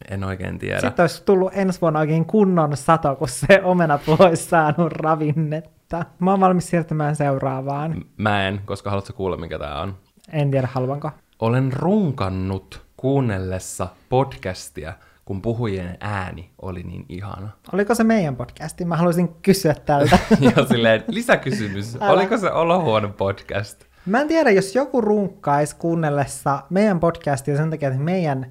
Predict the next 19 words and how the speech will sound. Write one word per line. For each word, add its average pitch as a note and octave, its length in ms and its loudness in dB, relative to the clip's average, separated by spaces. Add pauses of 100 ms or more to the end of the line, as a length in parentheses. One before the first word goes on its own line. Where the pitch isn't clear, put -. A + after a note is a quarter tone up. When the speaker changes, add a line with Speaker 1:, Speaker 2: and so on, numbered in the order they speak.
(240)
Speaker 2:
äänet D#3+ 300 2
kuulostaa C#3 400 0
sen D3 100 2
mielestä C#3 280 -2
kivalta, D3+ 520 2 (260)
niin C#4 80 -2
mä E4 60 0
en C#4+ 80 2
tiedä, F3+ 140 4
pitäisikö C#4 260 0
se D3+ 80 0
vaan F#3+ 140 8
ottaa A3+ 260 4
sit - 200 -6
kohteliaisuutena. D3+ 920 -2 (180)
Speaker 1:
Mä A2+ 140 -4
en G2 80 -4
osaa F#2+ 180 -6
sanoa. F2 480 -8